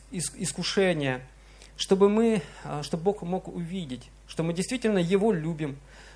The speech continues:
что мы действительно верны Ему, и что мы послушны Его Слову и Его заповедям. И Иисус отвечает, а, на эти искушения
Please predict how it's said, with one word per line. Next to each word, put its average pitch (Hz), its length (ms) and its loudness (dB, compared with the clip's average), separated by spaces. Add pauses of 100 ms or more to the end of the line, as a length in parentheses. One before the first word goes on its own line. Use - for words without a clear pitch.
что - 180 6
мы 196 120 8
действительно 202 560 4
верны 180 440 4
Ему, 165 340 2 (420)
и 190 180 4
что 196 400 6
мы 170 260 4 (320)
послушны 165 440 -2
Его 160 320 0
Слову 202 420 0
и 156 100 -10
Его 151 260 -6
заповедям. 127 640 0 (1000)
И 165 140 -4
Иисус 220 280 -4 (300)
отвечает, 214 800 6
а, 151 600 -2
на 156 280 0
эти 196 300 -2
искушения 175 800 0